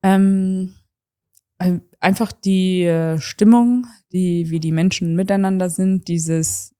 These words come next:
„Okay, heute ist Karneval, heute gibt's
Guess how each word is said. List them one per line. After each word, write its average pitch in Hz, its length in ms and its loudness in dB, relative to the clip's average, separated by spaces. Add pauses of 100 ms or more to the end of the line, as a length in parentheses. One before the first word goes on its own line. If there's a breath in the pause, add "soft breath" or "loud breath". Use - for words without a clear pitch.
„Okay, 175 340 0
heute 196 260 2
ist 175 140 0
Karneval, 180 840 0
heute 170 300 -2
gibt's - 540 -2